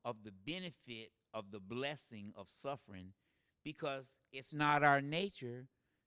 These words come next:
to embrace it. No, nobody, I, I remember I had the same propositional thought about s-, uh, trouble. I said, an old preacher told me one time, "You don't have to go looking for trouble." I said, "Why is that?" He said, "'Cause trouble's already looking for you."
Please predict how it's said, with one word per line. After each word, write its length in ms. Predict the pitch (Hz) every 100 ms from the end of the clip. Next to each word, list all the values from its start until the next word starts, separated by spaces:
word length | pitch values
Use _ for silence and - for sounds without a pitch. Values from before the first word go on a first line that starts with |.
| _ -
to 100 | 151
embrace 600 | 151 151 160 165 139 -
it. 120 | 95 _ _ _ _ _ _ _ _ _ _ _ _ _ _ - _ _ -
No, 160 | 120 -
nobody, 380 | 113 190 196 165 - -
I, 120 | 123 127
I 40 |
remember 380 | 143 147 143 135
I 100 | 113
had 220 | 131 147 127
the 100 | 123
same 300 | 156 143 135
propositional 680 | 151 135 127 139 - 127 113
thought 180 | 135 131
about 300 | 117 117 107 - - _ _ _
s-, 220 | - - -
uh, 300 | 110 104 95 -
trouble. 480 | 180 143 95 82 - _ _ _ _
I 60 | 95
said, 200 | - - -
an 80 | 92
old 220 | 117 120
preacher 260 | 147 123 123
told 220 | 139 127
me 80 | 127
one 200 | 127 127
time, 260 | 135 131
"You 80 | 139
don't 60 | 165
have 100 | 156
to 60 |
go 120 | 147 147
looking 300 | 160 180 139
for 100 | 117
trouble." 460 | - 117 92 82 _ _ _ _ _ -
I 60 | 127
said, 160 | 139
"Why 220 | 135 147
is 100 | 143
that?" 220 | 151 143 113
He 80 |
said, 100 | 123
"'Cause 140 | 113 104
trouble's 380 | - 160 147 143
already 560 | 139 139 147 131 110 113
looking 260 | - 127
for 140 | - 127
you." 300 | 113 98